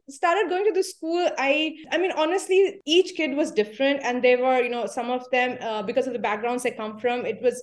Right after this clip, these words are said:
very difficult to get across, get through to them, you know, to break down that barrier.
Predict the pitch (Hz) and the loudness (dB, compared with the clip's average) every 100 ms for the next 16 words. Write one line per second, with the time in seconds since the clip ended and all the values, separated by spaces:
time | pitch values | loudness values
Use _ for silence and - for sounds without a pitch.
0 | - 196 196 247 277 233 247 - 247 247 | -10 -4 4 4 4 2 -2 0 0 0
1 | 247 247 233 - - 269 226 - 247 220 | -6 -8 -8 -2 2 2 2 -2 2 2
2 | 190 214 220 226 - - 247 226 220 180 | 2 0 0 0 -4 0 0 0 -4 -4
3 | 95 - _ - 185 190 208 185 208 233 | -8 -12 _ -10 -8 -6 -6 -8 4 6
4 | 226 214 202 196 180 180 165 165 160 | 6 0 -4 -4 -4 -4 -4 -4 -6